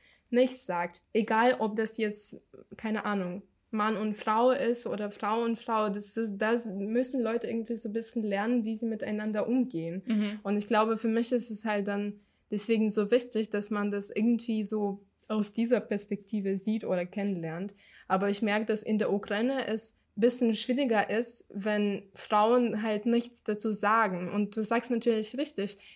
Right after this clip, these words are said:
Speaker 1: ja, m-, Frau generell muss nicht darauf verzichten, auf diese Hilfe.
Speaker 2: Mhm.
Speaker 1: Aber ich glaube, die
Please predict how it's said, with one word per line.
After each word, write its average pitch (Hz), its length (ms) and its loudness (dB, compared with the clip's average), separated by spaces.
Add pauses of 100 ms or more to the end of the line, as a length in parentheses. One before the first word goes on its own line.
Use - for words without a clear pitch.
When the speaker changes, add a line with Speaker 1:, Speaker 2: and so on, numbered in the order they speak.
Speaker 1:
ja, 226 180 4
m-, 202 480 -2
Frau 220 220 2
generell 233 400 2
muss 240 240 0
nicht 302 260 -2
darauf 180 300 -4
verzichten, 208 640 -6 (240)
auf 202 180 -2
diese 214 220 0
Hilfe. 214 560 -2 (160)
Speaker 2:
Mhm. 214 200 0
Speaker 1:
Aber 208 120 2
ich 214 120 -2
glaube, 233 300 6
die 208 220 -2